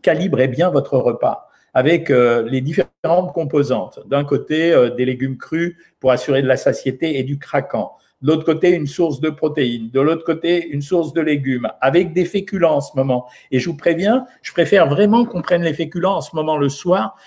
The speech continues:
uniquement pour un problème d'endormissement et d'ensommeillement apaisé. Euh, pour ceux qui ne le savaient pas, puisque j'ai déjà répété dans plein d'autres lives, le tryptophane, on trouve dans les féculents, dans les produits céréaliers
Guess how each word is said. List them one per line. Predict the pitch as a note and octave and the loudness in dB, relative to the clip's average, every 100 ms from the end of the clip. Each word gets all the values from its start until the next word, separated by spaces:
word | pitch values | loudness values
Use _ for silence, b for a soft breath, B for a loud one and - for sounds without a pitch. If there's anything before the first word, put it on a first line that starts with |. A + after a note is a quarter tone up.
| b | b
uniquement | D3+ F3 F3+ G#3+ | -4 -4 -2 -2
pour | G3+ D3 | -2 -2
un | |
problème | C#3+ D#3+ D#3+ E3 | -2 -2 -2 -2
d'endormissement | D#3 E3 D#3+ D3+ D3 - E3 E3+ | -4 0 0 0 -6 -8 -4 -4
et | C#3+ | -2
d'ensommeillement | C#3+ C#3+ C#3+ C3+ C3+ C#3+ D3 C#3+ - | -4 -2 -2 0 -2 -4 -4 -8 -8
apaisé. | - C3 A#2 C#3 G3+ b b b _ | -4 -4 0 2 0 b b b _
Euh, | A#2+ A#2 A2+ A#2+ _ - | -2 0 0 -4 _ -12
pour | B2+ | -4
ceux | - | -2
qui | E3+ E3 | -2 0
ne | C3 | 0
le | |
savaient | B2 C3+ C3+ | 2 2 2
pas, | C3 D#3 | 2 0
puisque | C#3+ - B2+ | 0 -6 -6
j'ai | A2 | -6
déjà | A#2 A#2+ D3 | -6 -2 0
répété | B2+ C3 C3 | 0 -2 -2
dans | B2 A#2 | -4 0
plein | C3 B2 | 2 2
d'autres | A#2+ - | -2 -2
lives, | C3+ C#3 - b b b | 0 2 0 b b b
le | B2+ B2 | -4 0
tryptophane, | G3 F3+ D#3+ C#3 D#3 D3+ C#3+ | -2 0 0 2 2 2 -2
on | C#3+ | -4
trouve | C#3+ G#3 F#3 C3+ | -2 -2 0 2
dans | C#3 | 2
les | C#3 C3 B2 B2 - | 2 0 -2 -6 -12
féculents, | - D3 D3 D3+ D3 | -8 -8 -2 0 2
dans | C3 | 2
les | A#2+ | 0
produits | - D3+ | -2 -4
céréaliers | C#3+ D3 C#3 C#3 C3+ C#3 C3+ | -2 0 2 4 4 2 0